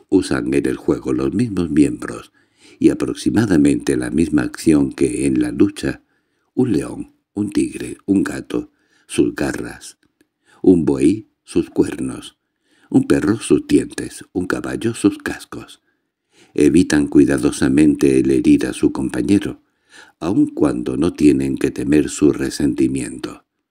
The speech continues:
lo que es una prueba evidente de la experiencia que los animales tienen del dolor o placer de los otros.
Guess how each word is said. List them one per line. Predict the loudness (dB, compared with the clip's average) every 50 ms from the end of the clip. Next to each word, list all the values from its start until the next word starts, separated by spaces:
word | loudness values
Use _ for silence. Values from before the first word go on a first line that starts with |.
| _ _ _ _ -20 -20 -12 -6 -4
lo | -4 -4 -2
que | 0 0
es | 0 2 2
una | 2 4 4 4 4
prueba | 4 4 4 4 4 2
evidente | 2 2 0 0 0 -2 -2 0 2 2 2 2 0 -6 _ _ _ _ _ _ _ _ _ _ _
de | -4 -2 -2 -2
la | -4
experiencia | -6 -8 -10 -6 -4 -2 -2 0 -2 -2 -2 -2 -4 -4 -4 -4
que | -4 -4 -4
los | -2 -2 -2 -2 -4
animales | -4 -2 0 2 0 0 0 -4 -6 -8 -8 -8 -2
tienen | 2 4 4 4 2 0 -6 -4
del | -4 -2 -2 -2 -4
dolor | -6 -4 -2 0 0 0 -2 -4 -10 _ _ _ _ _ _ _ _ _ _
o | -12 -10 -8
placer | -6 -8 -8 -6 -4 -2 -2 -2 -2 -6 _ _ -10
de | -4 -4 -4
los | -2 -4 -6 -6 -2 -2
otros. | -2 -2 -4 -10 -12 -12 -14 -18 -20 -20 _